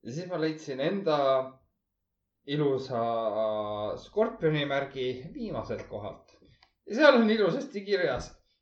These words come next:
"Isegi kurat kardab sind." <laughs> Räägitakse, oota, oota, oota, oota, oota,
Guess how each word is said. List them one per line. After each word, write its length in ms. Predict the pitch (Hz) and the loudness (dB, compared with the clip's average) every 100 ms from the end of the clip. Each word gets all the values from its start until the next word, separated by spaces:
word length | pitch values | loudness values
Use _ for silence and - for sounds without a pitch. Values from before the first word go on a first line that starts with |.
| _ _ _ - | _ _ _ -10
"Isegi 300 | 165 170 170 | -6 -6 -4
kurat 440 | 214 202 139 - | 0 2 2 0
kardab 380 | 131 135 113 98 | -2 0 -2 -4
sind." 340 | - 156 - 202 - 339 330 - - 285 - 269 | -8 -10 2 6 8 10 12 12 12 12 10 8
<laughs> 1000 | - 453 - 269 254 349 - 311 - 359 | 6 6 10 10 10 6 8 8 8 8
Räägitakse, 680 | 220 277 233 202 196 - - | 12 10 10 4 4 6 10
oota, 260 | 202 - | 12 12
oota, 200 | - 220 | 12 12
oota, 320 | - - 339 - | 12 12 10 12
oota, 280 | - - | 12 12
oota, 300 | 226 226 190 | 10 10 8